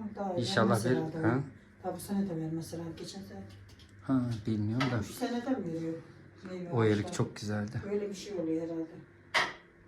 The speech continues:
Speaker 1: İnşallah oradan tutar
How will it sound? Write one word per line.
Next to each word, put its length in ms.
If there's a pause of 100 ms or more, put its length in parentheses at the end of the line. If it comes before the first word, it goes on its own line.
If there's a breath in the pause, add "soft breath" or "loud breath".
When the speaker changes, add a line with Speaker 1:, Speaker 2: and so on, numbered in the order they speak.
(3750)
Speaker 1:
İnşallah 380 (120)
oradan 200
tutar 260